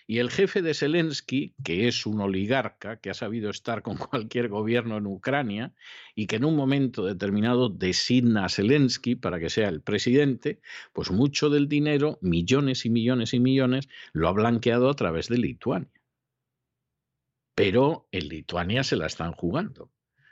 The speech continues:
Porque, claro, en estos momentos dice que bloquea mercancías rusas, sin ninguna razón, quebrantando totalmente un acuerdo de fronteras que tiene firmado con Rusia, que evidentemente, si ahora Rusia r-, denuncia ese acuerdo de fronteras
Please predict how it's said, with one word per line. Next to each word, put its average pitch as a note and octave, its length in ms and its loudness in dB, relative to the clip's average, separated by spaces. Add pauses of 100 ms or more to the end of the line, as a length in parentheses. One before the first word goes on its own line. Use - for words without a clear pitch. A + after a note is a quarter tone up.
Porque, F2 240 -4
claro, B2+ 240 2
en G2 140 -6
estos A2+ 280 -2
momentos C3+ 680 0
dice C3 680 0
que F#2+ 140 -2
bloquea F2 480 0
mercancías G#2 800 -4
rusas, - 640 -12 (480)
sin A2 280 2
ninguna C3+ 400 2
razón, - 560 -4 (680)
quebrantando C3+ 800 0
totalmente C3+ 540 -2
un C3+ 100 2
acuerdo C3 500 0
de A#2 120 0
fronteras D3 800 -2
que D#2+ 160 -8
tiene G#2 240 -2
firmado A2 500 0
con B2 220 2
Rusia, E3 540 0 (640)
que A2 120 0
evidentemente, A#2 800 2
si - 140 0
ahora G#2 220 2
Rusia G#2+ 640 0
r-, G2+ 320 -2
denuncia A2+ 920 4
ese G#2+ 160 -2
acuerdo A#2+ 300 2
de A2+ 100 4
fronteras A#2 720 0